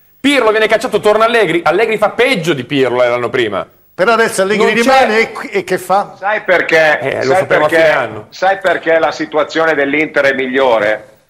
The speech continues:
Speaker 3: Perché Inzaghi, se si gira a destra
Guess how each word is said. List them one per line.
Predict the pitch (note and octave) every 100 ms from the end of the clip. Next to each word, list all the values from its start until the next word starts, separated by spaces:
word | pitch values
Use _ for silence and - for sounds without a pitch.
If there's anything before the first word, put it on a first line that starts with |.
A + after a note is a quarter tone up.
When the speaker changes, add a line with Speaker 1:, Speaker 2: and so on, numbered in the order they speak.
| _ _ _
Speaker 3:
Perché | - _ -
Inzaghi, | D#3+ B2+ F3 F#3 C3+ C3+
se | - C3+
si | C3+ A#2
gira | B2+ E3+ E3 D#3+ D3 - - _ _
a | - C3
destra | C#3 E3 C#3 - C3 B2 A2 - -